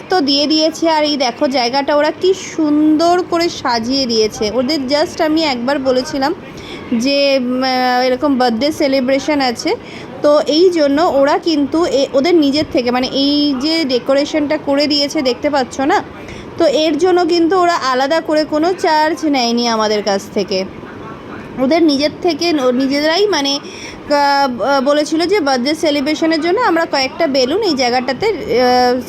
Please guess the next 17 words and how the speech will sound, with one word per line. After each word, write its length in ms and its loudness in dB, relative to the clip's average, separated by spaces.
সাজিয়ে 360 2
দেব। 280 -2
আর 180 2
আমরা 260 4
যেহেতু 280 0
সিট 260 -2
রিজার্ভ 440 0
করে 180 2
নিয়েছিলাম, 640 0
তো 360 2
ফোন 300 -2
করে 200 0
যেহেতু 280 -2
বলে 240 0
দিয়েছিলাম 500 -2
যে 120 -2
আসছি, 580 -4